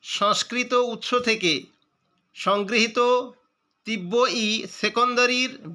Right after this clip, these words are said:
বিষয় কী ছিল? সংস্কৃত উৎস থেকে সংগৃহীত তিব্বই সেকন্দরির বিষয় কী ছিল? তো এই প্রশ্নের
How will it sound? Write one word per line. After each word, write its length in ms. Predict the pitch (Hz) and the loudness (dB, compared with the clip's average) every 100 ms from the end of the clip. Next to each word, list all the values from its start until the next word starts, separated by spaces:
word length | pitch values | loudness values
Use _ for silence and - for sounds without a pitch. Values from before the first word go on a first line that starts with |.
| 180 | -2
বিষয় 320 | 180 233 240 | 2 2 2
কী 160 | 233 226 | 0 -2
ছিল? 140 | - 175 127 - _ _ _ _ _ _ _ - | 0 0 -2 -6 _ _ _ _ _ _ _ -18
সংস্কৃত 600 | - 180 185 - 240 247 254 247 | -4 0 0 0 -2 0 0 0
উৎস 180 | 240 254 247 | -2 -2 0
থেকে 260 | 220 202 190 208 - - | 0 2 0 0 -6 -4
সংগৃহীত 560 | 196 202 196 226 233 214 165 147 160 _ _ _ _ _ _ | -2 0 0 0 2 0 -2 -4 -12 _ _ _ _ _ _
তিব্বই 520 | 214 220 180 247 254 226 208 226 220 _ _ - | -6 -6 0 0 2 -2 -4 -6 -12 _ _ -8
সেকন্দরির 640 | 190 208 233 240 247 254 233 165 | -4 0 0 2 2 0 -2 -2
বিষয় 280 | 202 220 247 | -2 2 0
কী 160 | 240 220 220 | 0 -2 0
ছিল? 160 | 214 156 131 _ _ _ _ _ _ _ _ _ _ _ _ _ - | 0 0 -4 _ _ _ _ _ _ _ _ _ _ _ _ _ -8
তো 20 | 190 | -2
এই 120 | 208 214 | -2 0
প্রশ্নের 480 | 247 247 254 254 | -2 2 2 4